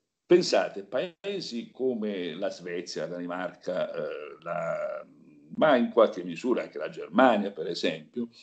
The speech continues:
paesi del nord in genere, eh, ma anche qualche paese, eh, africano, da anni, eh, ormai stanno utilizzando,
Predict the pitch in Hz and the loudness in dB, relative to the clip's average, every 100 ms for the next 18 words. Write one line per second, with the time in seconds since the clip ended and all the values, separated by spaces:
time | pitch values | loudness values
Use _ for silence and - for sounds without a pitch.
0 | - _ _ 123 123 117 107 104 90 78 | -20 _ _ 6 8 6 6 4 4 -2
1 | 82 80 87 80 80 104 123 - _ _ | -14 -12 -10 -10 -6 -6 -6 -10 _ _
2 | _ 98 82 101 202 214 110 104 98 - | _ -8 -4 0 2 4 6 4 4 0
3 | 87 87 85 80 78 82 76 78 - 85 | 0 0 -4 -6 -6 -6 -6 -4 -2 -2
4 | 87 82 76 78 80 - - - - - | -2 -6 -6 -6 -8 -10 -14 -20 -20 -20
5 | _ _ _ _ - - - 180 175 113 | _ _ _ _ -20 -16 6 10 10 8
6 | 95 87 92 120 - - _ _ - 95 | 4 -10 -4 -4 -6 -14 _ _ -10 -6
7 | 90 85 80 - 147 156 95 78 101 131 | -4 -6 -8 0 2 4 2 0 0 -2
8 | - - - - - - - - 160 127 | -4 -20 -20 -20 -20 -18 -10 6 8 8
9 | 104 92 - 131 147 151 127 92 95 80 | 6 0 -4 -2 -2 -4 -2 0 0 -2
10 | 80 90 85 - _ | -8 -4 -4 -4 _